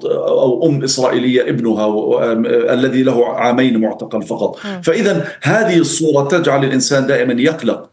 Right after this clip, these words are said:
Speaker 1: أنه لا يوجد أفق لتجسيد الحق-، لإع-، لاست-، لإعادة إنتاج وتجسيد كما ينبغي أن تكون،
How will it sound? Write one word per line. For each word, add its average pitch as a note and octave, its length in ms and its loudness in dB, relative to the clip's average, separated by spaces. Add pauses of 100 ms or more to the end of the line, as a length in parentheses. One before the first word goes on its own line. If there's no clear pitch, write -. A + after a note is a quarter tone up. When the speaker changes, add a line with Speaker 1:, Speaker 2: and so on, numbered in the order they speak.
(240)
Speaker 1:
أنه B2+ 320 0
لا B2+ 140 0
يوجد C3 600 0
أفق D3+ 380 -2
لتجسيد B2 680 2
الحق-، A2+ 240 2
لإع-، B2 380 2
لاست-، - 300 0
لإعادة C3 840 2
إنتاج C3 460 2
وتجسيد D#3+ 260 -4 (1900)
كما D3 280 2
ينبغي C3 380 2
أن A2 100 0
تكون، A#2 380 0